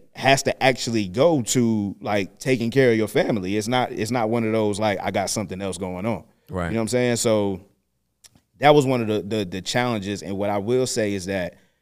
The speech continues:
Speaker 1: the way that I harmonize it or keep it in rhythm more so than balance, 'cause there's no balance with this shit. I promise you, this shit is not balanced at all. Um, but what I do do is I have a conversation up front, right?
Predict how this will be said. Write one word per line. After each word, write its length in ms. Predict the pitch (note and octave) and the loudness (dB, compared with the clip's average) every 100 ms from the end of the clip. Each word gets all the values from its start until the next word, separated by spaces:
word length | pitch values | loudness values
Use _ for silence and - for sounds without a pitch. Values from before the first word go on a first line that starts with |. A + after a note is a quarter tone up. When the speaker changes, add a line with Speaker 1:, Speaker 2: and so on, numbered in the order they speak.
| _ _ _ _ _ _ | _ _ _ _ _ _
Speaker 1:
the 120 | G#2+ | -2
way 180 | A2 D3 | 2 2
that 140 | C#3 | 4
I 180 | A#2+ G#2 E2 - _ _ _ _ _ _ | 2 0 -2 -12 _ _ _ _ _ _
harmonize 880 | - - B2+ B2+ B2+ C3 C3 B2+ A#2+ | -14 -2 0 2 0 0 0 0 0
it 140 | B2 | 0
or 260 | G2+ G2 F#2+ | 0 -2 -4
keep 300 | - C3 B2 | -6 -4 0
it 80 | A2 | -2
in 160 | G2 | -2
rhythm 340 | G#2 B2+ C3+ B2 | -2 0 0 0
more 200 | A#2+ A2+ | 0 0
so 200 | A#2+ G#2+ | 0 0
than 120 | F#2+ | 0
balance, 280 | A2 A#2+ G#2+ | 0 0 -2
'cause 140 | G2 | -2
there's 160 | B2 G2+ | -2 0
no 200 | A2+ F#2 | -2 -2
balance 360 | G2+ F2+ D#2+ | -4 -6 -10
with 140 | E2+ D#2 | -12 -14
this 120 | D#2 | -16
shit. 120 | E2+ | -18
I 80 | E2+ | -20
promise 360 | - G#2 F2+ F2+ | -10 -8 -8 -10
you, 80 | |
this 120 | E2+ - | -8 -8
shit 120 | F#2 | -8
is 100 | F2+ | -8
not 180 | E2+ F2+ | -10 -10
balanced 300 | E2 C#2+ C#2 | -10 -10 -12
at 120 | D2+ | -12
all. 180 | A1 - _ _ _ _ | -14 -18 _ _ _ _
Um, 380 | F#2+ F#2+ F#2 F2+ | -4 -2 -2 -2
but 120 | F2 | 0
what 160 | A2 A2 | 2 2
I 140 | G2 | 2
do 280 | F#2+ D3 G#3 | 2 2 2
do 240 | C3 B2 A2 | 4 2 2
is 580 | G#2 G2 F#2 F2+ - - _ _ _ _ _ _ _ _ _ A2 | 0 -2 -2 -6 -10 -14 _ _ _ _ _ _ _ _ _ -2
I 60 | |
have 140 | B2 G#2+ | 0 0
a 40 | |
conversation 680 | - A#2+ G#2 - A#2 G#2 G2+ | -2 -2 -2 0 0 0 -2
up 120 | F#2+ | -4
front, 300 | - G2+ - _ _ | -6 -12 -14 _ _
right? 320 | E2 F2+ F2 | -8 -4 -4